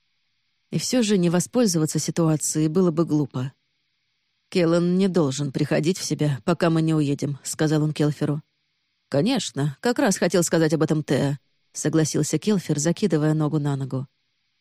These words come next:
"На самом деле заговор-то слабенький. Попал хорошо, хоть я давно этого не делал. Но оглушение в любом случае прервёт его действие, так что Келлан проснётся здоровым". "Тем более", — с нажимом повторил Даор,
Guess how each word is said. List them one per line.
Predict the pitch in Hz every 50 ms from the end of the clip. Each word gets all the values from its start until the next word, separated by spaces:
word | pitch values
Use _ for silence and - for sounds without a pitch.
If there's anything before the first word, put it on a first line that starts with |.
| _ _ _
"На | - 156
самом | 160 - - - 185 202 196 180
деле | 170 190 185 180 180 180
заговор-то | 160 147 151 151 151 160 165 170 175 190 - 170
слабенький. | - - 262 269 170 147 139 143 - 139 131 135 143 - _ _ _ _ _ _ _ _ _
Попал | - 269 269 - 320 311 240
хорошо, | - - 160 147 160 - - 180 190 160
хоть | - - 147 147 147 -
я | 165 147
давно | 135 143 156 165 185 190
этого | 160 147 - 170 160
не | 170 180 170
делал. | 135 147 151 143 147 147 139 147 - _ _ _ _ _ _ _ _ _ _ _ _ -
Но | 233 240 240
оглушение | 240 214 233 233 220 - 233 220 220 226 220
в | 190
любом | 202 196 180 185 180
случае | 180 - 190 190 196 - - 202
прервёт | 190 - 220 240 226 220 170 147 139 -
его | 151 151 156
действие, | 139 156 151 151 - - 151 156 151 - 151 _ _ _ _ _ _
так | - 262 247 -
что | - - 202
Келлан | 190 - 226 226 226 233 233
проснётся | 226 185 165 165 - 185 165 156 - 165
здоровым". | 156 147 147 156 151 143 135 131 143 135 139 147 _ _ _ _ _ _ _ _ _ _ _ _ _
"Тем | - - - - 147 151
более", — | 151 185 185 160 156 156 143 139 - - _ _ _ _ -
с | - -
нажимом | - 165 156 147 147 175 170 165 151 139
повторил | 151 143 - - 151 156 156 151
Даор, | 143 160 156 151 147 139 135 143